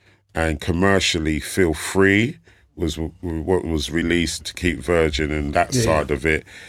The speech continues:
Speaker 1: in some kind of perspective. Um, the deal was supposed to be two singles with an album,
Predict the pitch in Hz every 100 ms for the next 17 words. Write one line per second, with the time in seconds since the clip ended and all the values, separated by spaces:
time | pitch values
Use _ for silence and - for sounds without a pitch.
0 | - - 76 76 82 - 78 73 78 73
1 | - 73 - 80 - - 69 76 - -
2 | - - - - - 80 80 76 - 113
3 | 107 101 90 - 90 82 - 82 78 101
4 | 92 - 90 82 73 78 73 76 78 71
5 | 71 - 69 78